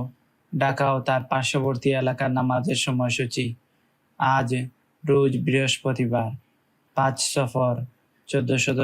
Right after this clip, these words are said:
সাতচল্লিশ হিজরি, ষোলো শ্রাবণ, চোদ্দশত বত্রিশ বঙ্গাব্দ, একত্রিশ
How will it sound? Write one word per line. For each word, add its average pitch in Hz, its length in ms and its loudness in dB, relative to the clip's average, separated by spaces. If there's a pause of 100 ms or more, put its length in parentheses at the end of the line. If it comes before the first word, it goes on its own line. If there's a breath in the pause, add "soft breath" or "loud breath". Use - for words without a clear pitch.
সাতচল্লিশ 127 680 0
হিজরি, 123 380 2 (560)
ষোলো 131 440 2
শ্রাবণ, 123 580 0 (600)
চোদ্দশত 135 500 0 (140)
বত্রিশ 127 420 0
বঙ্গাব্দ, 131 440 0 (720)
একত্রিশ 131 420 -2